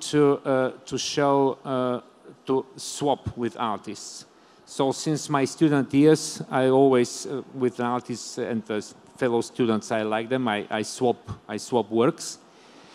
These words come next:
So what you see here is actually what I see every night when I lay down to,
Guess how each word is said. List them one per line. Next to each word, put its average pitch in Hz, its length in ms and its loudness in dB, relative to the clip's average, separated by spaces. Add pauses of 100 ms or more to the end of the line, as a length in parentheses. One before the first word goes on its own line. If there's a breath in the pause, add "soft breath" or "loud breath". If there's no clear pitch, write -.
(120)
So 147 240 6
what 165 220 6
you 175 60 8
see 196 260 4
here 143 640 6
is 139 260 -2
actually 151 560 2
what 131 260 0
I 135 120 4
see 143 420 -2
every 147 320 4
night 131 500 0 (140)
when 135 260 2
I 131 280 0 (1700)
lay 127 220 0
down 127 240 0
to, 117 400 2